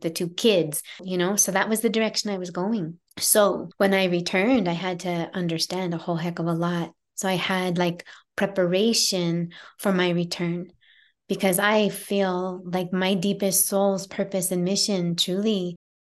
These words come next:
is to help uplift and shift people on this planet, to talk about my experience, to help people understand that there is so much more of what we are and what we're capable of.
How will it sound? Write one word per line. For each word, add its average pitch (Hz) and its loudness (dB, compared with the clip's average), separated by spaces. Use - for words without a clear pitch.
is 202 0
to 208 2
help 196 2
uplift 190 -4
and 185 0
shift 208 -2
people 202 -2
on 190 0
this 180 -4
planet, 202 -2
to 190 0
talk 180 0
about 208 4
my 185 0
experience, 190 -2
to 214 4
help 196 2
people 208 4
understand 190 2
that 165 -4
there 208 0
is 156 2
so 226 2
much 196 -2
more 202 0
of 151 -4
what 196 -4
we 180 -4
are 208 -2
and 180 2
what 196 4
we're 190 4
capable 190 0
of. 196 -6